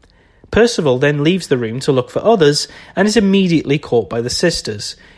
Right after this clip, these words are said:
who give him a choice of suicide, condemning him to hell for such a sin, or being a devout Christian and allowing them to kill him in a brutal fashion.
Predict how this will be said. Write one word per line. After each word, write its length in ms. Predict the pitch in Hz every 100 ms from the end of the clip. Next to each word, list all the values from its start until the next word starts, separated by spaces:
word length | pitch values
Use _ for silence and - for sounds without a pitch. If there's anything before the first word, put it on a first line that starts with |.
| -
who 100 | 151
give 200 | 151 143
him 100 | 131
a 60 |
choice 320 | - 135 123
of 80 | 123
suicide, 800 | - - 226 - 120 107 147 196 - -
condemning 500 | 147 135 131 123 120
him 160 | 113
to 140 | 113 117
hell 480 | - 190 117 165
for 160 | 214 127
such 280 | - 127 -
a 60 |
sin, 500 | - - 226 143 147 - - - - -
or 140 | 294
being 300 | 180 175 165
a 40 |
devout 380 | 147 131 123 110
Christian 560 | - 247 - - 131 139
and 160 | 147
allowing 460 | 147 139 165 170 143
them 120 | 123
to 120 | 123 135
kill 280 | - 202
him 200 | 143 139
in 80 | 131
a 60 | 143
brutal 340 | 131 110 117
fashion. 580 | 107 - 151 - 117 -